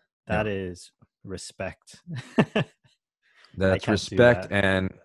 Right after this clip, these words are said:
Speaker 1: you know, uh, the fact that their liver is probably gonna, you know, fall out of their ass, like, one day, right?
Speaker 2: Maybe. I don't know,
Speaker 1: Yeah,
Speaker 2: though.
Speaker 1: probably.
Speaker 2: What, what's worse, like, them drinking a whole bunch of wine or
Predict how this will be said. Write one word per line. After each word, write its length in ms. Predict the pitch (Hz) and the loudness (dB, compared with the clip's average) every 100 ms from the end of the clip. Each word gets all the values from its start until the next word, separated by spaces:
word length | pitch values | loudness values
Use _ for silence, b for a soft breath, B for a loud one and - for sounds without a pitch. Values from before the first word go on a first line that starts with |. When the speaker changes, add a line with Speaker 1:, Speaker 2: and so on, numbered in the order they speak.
| _ _ | _ _
Speaker 1:
you 120 | 95 | -6
know, 300 | 87 80 78 - | -4 -2 -4 -6
uh, 160 | 82 78 | -4 -2
the 120 | 85 | -2
fact 300 | - 95 - | 0 0 0
that 60 | 92 | -2
their 140 | 87 | 0
liver 280 | 87 95 85 | 0 -2 -2
is 100 | 78 | -4
probably 300 | - 82 82 | -4 -2 -2
gonna, 300 | 78 73 76 - - | -4 -4 -8 -14 -10
you 60 | |
know, 160 | 76 71 | -10 -10
fall 400 | - - 95 85 | -16 -4 0 0
out 80 | 82 | 0
of 60 | |
their 120 | 78 71 | -4 -4
ass, 400 | 90 87 - - | -2 -2 -4 -10
like, 160 | 76 | -10
one 180 | 78 76 | -8 -8
day, 140 | 76 73 | -6 -6
right? 240 | 80 92 - _ _ _ _ - - - | -8 -8 -14 _ _ _ _ -20 -20 -16
Speaker 2:
Maybe. 480 | 107 113 90 90 90 - _ | -10 -10 -10 -12 -16 -20 _
I 100 | 117 | -2
don't 140 | 196 220 | 0 0
know, 160 | 175 | 0
Speaker 1:
Yeah, 60 | 107 | -2
Speaker 2:
though. 300 | 92 92 98 | 0 -2 -4
Speaker 1:
probably. 280 | 85 80 76 | -8 -10 -6
Speaker 2:
What, 180 | 123 143 | -4 -4
what's 320 | 127 127 - | -4 -6 -10
worse, 400 | 120 120 104 - | -6 -6 -6 -12
like, 220 | 98 95 90 _ _ _ 104 | -12 -12 -14 _ _ _ -8
them 260 | 107 120 | -6 -4
drinking 340 | 104 117 104 104 | -6 -8 -8 -8
a 100 | 95 | -8
whole 580 | - - 113 110 107 | -12 -8 -6 -4 -6
bunch 260 | 101 104 98 | -6 -8 -8
of 80 | 95 | -10
wine 440 | 98 104 123 127 | -8 -6 -6 -8
or 300 | 113 95 95 | -10 -10 -12